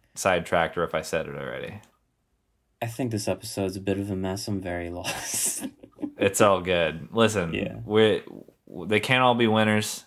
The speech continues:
Speaker 1: but I think they are.
Speaker 2: Mm, yeah.
Speaker 1: Um,
Speaker 2: Precious little
Speaker 1: anyway,
Speaker 2: babies.
Speaker 1: if I haven't, if I've, <laughs> if I've said this already, listener, I'm not sorry. I'm gonna say it again. Um, I, my standout this time, I've seen it a lot.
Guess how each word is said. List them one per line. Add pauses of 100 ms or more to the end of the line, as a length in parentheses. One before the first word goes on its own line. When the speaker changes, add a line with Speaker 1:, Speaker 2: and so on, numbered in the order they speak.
(180)
Speaker 1:
but
I
think
they
are. (380)
Speaker 2:
Mm,
yeah.
Speaker 1:
Um, (120)
Speaker 2:
Precious
little
Speaker 1:
anyway,
Speaker 2:
babies.
Speaker 1:
if
I
haven't, (420)
if
I've,
<laughs>
if
I've
said
this
already, (140)
listener, (680)
I'm
not
sorry.
I'm
gonna
say
it
again. (180)
Um, (1000)
I,
my
standout
this
time,
I've
seen
it
a
lot.